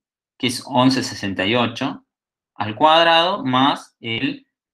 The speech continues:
R X, que es este pedacito, que es lo que está para abajo,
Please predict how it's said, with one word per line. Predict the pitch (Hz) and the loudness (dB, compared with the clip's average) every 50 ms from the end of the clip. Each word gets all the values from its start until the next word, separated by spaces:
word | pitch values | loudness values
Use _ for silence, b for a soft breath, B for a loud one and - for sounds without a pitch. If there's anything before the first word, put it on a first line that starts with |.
| _ _ | _ _
R | - 139 143 139 135 156 160 160 151 | -2 0 0 0 0 2 2 2 2
X, | 143 143 - 170 190 - - - _ - | 2 0 -4 -8 -10 -10 -12 -14 _ -4
que | 131 127 131 | -2 0 0
es | 143 135 - - - _ _ | 0 -2 -6 -10 -16 _ _
este | - 131 139 135 - - 131 | -4 -2 -2 -2 -2 -4 -6
pedacito, | 131 131 127 127 127 131 135 135 - 147 131 131 - - 143 156 190 - - _ | -4 -2 -2 2 2 2 2 2 0 -4 -4 -4 -4 -2 -2 -2 -4 -6 -14 _
que | - - 110 | -4 -2 -2
es | 110 113 | -2 -2
lo | 110 95 | -2 -6
que | 107 - | -6 -10
está | - - - 110 104 - | -12 -4 -2 -2 -2 0
para | - 104 95 92 90 | 0 2 4 4 4
abajo, | 92 98 101 98 92 - - - 123 139 - - _ | 6 6 6 4 4 2 -2 -4 -4 -4 -6 -10 _